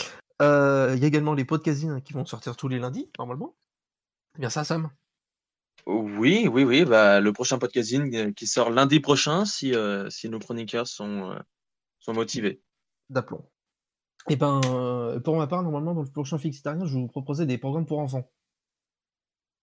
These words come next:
Speaker 1: Plein de petites séries pour
Speaker 2: D'accord.
Speaker 1: enfants, voilà, avec des enfants.
Speaker 2: À mon avis, les pubs vont être très croustillantes.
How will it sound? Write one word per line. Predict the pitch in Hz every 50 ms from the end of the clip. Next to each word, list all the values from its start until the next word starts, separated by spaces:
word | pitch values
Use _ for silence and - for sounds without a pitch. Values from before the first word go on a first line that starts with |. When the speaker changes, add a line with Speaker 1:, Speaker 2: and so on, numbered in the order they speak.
| _ _ _ -
Speaker 1:
Plein | 143 135
de | 131 127 127 120
petites | 123 - - 131
séries | - - 120 120 120 117
pour | 110 110
Speaker 2:
D'accord. | 117 117 117 117 127 139
Speaker 1:
enfants, | 143 110
voilà, | - - - -
avec | - 123 131
des | - 127
enfants. | 123 123 - - - _ _ _ _ -
Speaker 2:
À | -
mon | 127 147 156
avis, | 165 160 175
les | 196 190 175
pubs | - - - 208 196 165 - - -
vont | 127 120 143 147
être | 135 -
très | - - 170
croustillantes. | 156 - - 160 156 - - 160 147 139 135 - - - _